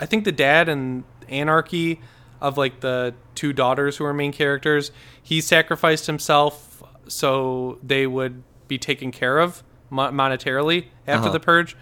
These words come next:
Speaker 2: Yeah.
Speaker 1: We saw that, but it gets a little creepier in this. Like, it's young girls in white dresses sacrificing themselves to the Purge.
Speaker 2: Yeah, because, I mean, all crime is legal,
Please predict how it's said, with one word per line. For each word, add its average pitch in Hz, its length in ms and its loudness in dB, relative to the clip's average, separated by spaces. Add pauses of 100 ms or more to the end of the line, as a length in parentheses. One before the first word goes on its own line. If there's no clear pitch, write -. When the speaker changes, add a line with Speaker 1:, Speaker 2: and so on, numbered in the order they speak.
(120)
Speaker 2:
Yeah. 107 300 -2
Speaker 1:
We 165 100 -2
saw 214 220 4
that, 160 320 2
but 175 200 -2 (340)
it 180 140 -2
gets 262 200 4
a - 20 6
little 185 200 4
creepier 160 440 0
in 143 60 -4
this. 135 240 -4
Like, 151 160 2
it's - 240 -4 (340)
young 170 240 8
girls 156 320 6
in 135 140 2
white 139 180 4
dresses 139 400 -2
sacrificing 143 680 0
themselves 131 440 0
to 131 80 -8
the 123 100 -6
Purge. 135 360 2 (360)
Speaker 2:
Yeah, 85 460 -2 (100)
because, 107 500 2 (340)
I - 60 -2
mean, 107 220 0
all 110 400 4
crime 90 480 -2 (100)
is 90 220 -8
legal, 87 400 -4